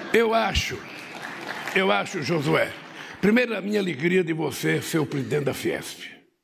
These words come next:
Eu, eu, eu acho que a fiesp,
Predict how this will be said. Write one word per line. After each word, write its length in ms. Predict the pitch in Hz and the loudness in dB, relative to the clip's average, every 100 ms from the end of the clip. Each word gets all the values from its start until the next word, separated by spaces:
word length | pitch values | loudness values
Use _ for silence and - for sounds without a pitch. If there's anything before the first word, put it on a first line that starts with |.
| _ _ _ _ _ _ _ _ _ _ - | _ _ _ _ _ _ _ _ _ _ -2
Eu, 340 | 143 139 117 | 0 0 0
eu, 300 | 120 131 107 | 0 0 -2
eu 200 | 110 110 | 0 0
acho 260 | 147 143 135 | 0 -4 -12
que 560 | - 151 - - - _ - | -6 -4 -6 -12 -20 _ -4
a 80 | 151 | -4
fiesp, 720 | - 127 117 165 - 156 147 | -4 -2 0 0 -4 -10 -10